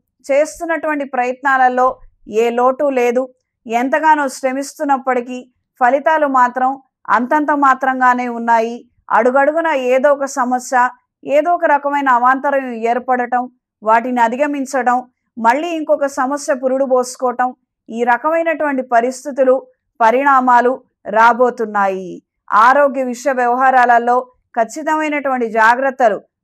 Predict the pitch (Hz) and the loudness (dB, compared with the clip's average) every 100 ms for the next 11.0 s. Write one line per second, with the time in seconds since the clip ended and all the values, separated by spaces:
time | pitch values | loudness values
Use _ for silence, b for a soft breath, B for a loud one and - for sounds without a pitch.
0 | - 208 233 269 262 269 240 240 247 - | 0 2 2 -2 -6 -4 -4 -6 -8 -14
1 | _ _ 240 240 277 302 311 294 254 254 | _ _ -2 0 4 4 4 2 2 -2
2 | 247 240 285 269 254 240 233 247 247 _ | -6 -6 -6 -4 0 0 -2 -6 -12 _
3 | _ - 208 285 294 294 285 277 254 226 | _ -2 -2 0 0 0 0 -2 2 2
4 | 214 208 202 196 185 180 175 _ _ 214 | 0 -4 -8 -8 -10 -12 -18 _ _ -2
5 | 254 311 311 302 285 - 240 262 269 254 | 0 0 0 2 0 0 -2 0 -2 -2
6 | 240 262 285 277 254 240 262 - _ _ | -4 -2 0 4 4 2 0 -8 _ _
7 | _ 277 277 - 294 269 254 247 254 262 | _ -6 -6 -4 -2 2 2 0 -6 -12
8 | 254 _ _ - 254 262 - 269 247 240 | -12 _ _ -2 -2 0 -4 -4 -2 -4
9 | 247 247 294 311 294 262 - 247 247 262 | -4 -4 -2 -2 -4 -8 0 2 2 -2
10 | _ _ _ 226 240 254 214 247 254 | _ _ _ 2 4 4 2 2 4